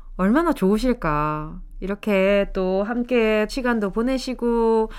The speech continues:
우스갯소리, "야, 진짜 내무부 장관이다, 내무부 장관이야" 라고 장난치시겠지만 얼마나 존중하면 장난삼아도 요렇게 또 표현을 해주실까. 그 분위기가 너무 느껴지는 거죠. 그리고 코스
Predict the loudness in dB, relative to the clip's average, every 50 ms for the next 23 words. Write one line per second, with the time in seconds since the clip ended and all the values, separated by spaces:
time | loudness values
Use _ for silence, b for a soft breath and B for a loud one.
0 | B B B B B B -4 -2 0 0 0 0 0 0 0 0 0 -2 0 0
1 | 0 2 2 2 0 -2 -6 -12 -10 -8 -6 -2 2 2 4 4 4 4 2 0
2 | -2 0 2 4 4 4 4 4 4 4 2 4 4 2 2 2 2 0 0 0
3 | 0 0 0 0 0 0 0 0 0 2 2 4 4 4 2 0 0 -2 -2 -2
4 | -2 -2 -2 -2 0 0 0 0 -2 -4 -4 -6 -4 -2 -2 -2 -2 -2 -4 -4
5 | -2 0 0 2 2 0 -2 -2 -6 B B B B B B B B B -2 0
6 | 2 4 4 4 4 2 2 2 2 4 4 4 4 4 4 4 4 4 4 4
7 | 2 2 0 0 0 0 0 0 -2 -2 -4 -6 -8 -8 -8 -6 -4 -2 0 0
8 | 0 0 0 0 0 0 0 -2 -2 -2 2 2 4 4 4 4 4 2 2 2
9 | 0 0 2 4 4 4 4 6 4 4 4 2 0 0 0 0 0 0 -2 -2
10 | -2 -4 -6 B B B B B B B 2 2 2 2 2 4 6 6 6 6
11 | 6 6 6 6 6 4 4 4 4 4 4 4 4 2 2 0 2 4 4 4
12 | 4 4 4 4 2 0 -2 -2 0 0 0 0 0 0 0 0 -2 -2 0 0
13 | 0 0 B B B B B B -4 -2 -2 -2 0 2 4